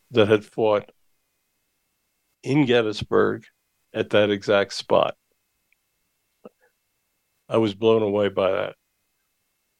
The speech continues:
My last prior life had been as a Confederate soldier, and that's why I'd been drawn to Gettysburg all those years.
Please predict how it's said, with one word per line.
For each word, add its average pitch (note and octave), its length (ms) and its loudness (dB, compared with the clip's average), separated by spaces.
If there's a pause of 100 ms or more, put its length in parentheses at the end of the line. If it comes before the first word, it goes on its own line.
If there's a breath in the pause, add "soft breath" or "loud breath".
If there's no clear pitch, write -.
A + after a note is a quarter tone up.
(140)
My G#2+ 140 -2
last A#2+ 480 -2
prior A#2 300 0
life G2 360 -2
had F#2 160 -8
been G2 180 2
as G2 140 -2
a F#2+ 80 0
Confederate G2+ 540 0
soldier, G2 460 0
and G2 100 -2
that's G#2+ 200 -2
why G#2 180 2
I'd G2 100 -2
been G#2 160 -4
drawn A2 260 0
to A2+ 60 -12
Gettysburg A2+ 580 -2
all G2+ 220 2
those G#2 260 -2
years. - 500 -2